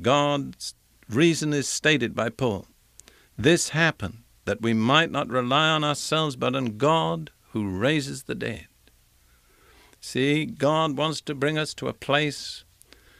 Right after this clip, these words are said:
where we're at the end of all confidence in ourselves. We've reached the absolute limit of our own knowledge, our experience, our strength, our ability.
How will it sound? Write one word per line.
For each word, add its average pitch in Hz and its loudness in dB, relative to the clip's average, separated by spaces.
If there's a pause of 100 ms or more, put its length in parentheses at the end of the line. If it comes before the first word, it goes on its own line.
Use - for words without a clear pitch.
(320)
where 120 4
we're 131 6
at 135 2
the 135 2
end 160 4
of 107 2
all 156 4
confidence 90 -2
in 110 0
ourselves. - -8 (680)
We've 107 0
reached 151 2
the - -6
absolute 151 0
limit 127 4
of 98 -2
our 107 2
own 143 0 (100)
knowledge, 139 2
our - -6
experience, 143 0
our 90 -4
strength, - -2 (100)
our 113 -2
ability. 127 -4